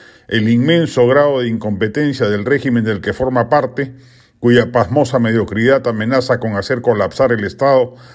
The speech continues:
allí donde el cerronismo se infiltra. Lo dijo Pedro Franque en su momento: "Se pueden hacer políticas públicas de izquierda sin necesidad de cambiar la Constitución", pero no.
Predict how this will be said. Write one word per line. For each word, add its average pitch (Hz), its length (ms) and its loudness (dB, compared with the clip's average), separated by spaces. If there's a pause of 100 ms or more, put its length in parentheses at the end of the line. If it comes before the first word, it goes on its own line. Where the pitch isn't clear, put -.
(140)
allí 110 300 2
donde 123 260 2
el 104 80 -4
cerronismo 107 640 -2
se 101 100 -8
infiltra. 85 640 -6 (800)
Lo 107 160 2
dijo 139 300 2
Pedro 135 260 2
Franque 139 320 -4
en 120 80 -2
su 113 100 -6
momento: 110 560 -4
"Se - 180 -6
pueden 139 280 2
hacer 120 300 -4
políticas 120 500 -2
públicas 131 440 -2
de 101 60 -4
izquierda 131 440 0
sin 117 200 -4
necesidad 107 540 -2
de 131 80 0
cambiar 120 300 -2
la 123 100 0
Constitución", 107 720 -4 (480)
pero 98 220 0
no. - 340 0